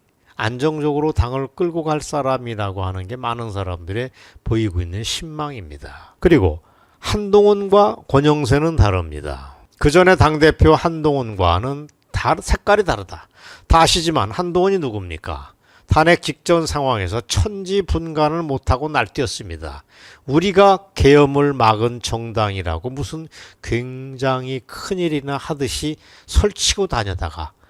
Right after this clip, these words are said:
끝내 쫓겨난 게 한동훈 아닙니까? 이재명보다 더 꼴보기가 싫었습니다.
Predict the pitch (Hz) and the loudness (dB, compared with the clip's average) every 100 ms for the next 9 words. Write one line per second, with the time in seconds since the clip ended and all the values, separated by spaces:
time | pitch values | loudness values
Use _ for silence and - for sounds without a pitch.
0 | _ - 196 196 196 214 _ _ _ - | _ -2 0 2 0 0 _ _ _ -8
1 | - - - - 196 165 127 113 143 170 | 0 0 0 -6 -4 -4 -8 -2 -2 -2
2 | - _ - 196 165 160 170 139 143 165 | -8 _ -10 -8 -6 -6 -4 -6 -8 -14
3 | - 165 _ _ _ - 156 170 190 170 | -14 -18 _ _ _ -10 -4 2 4 4
4 | 165 127 117 156 - - - 220 - 233 | -2 -4 -6 -6 -6 0 4 4 2 -2
5 | 196 170 143 160 151 151 127 - - - | -2 -6 -8 -8 -8 -10 -12 -14 -16 -20
6 | - | -20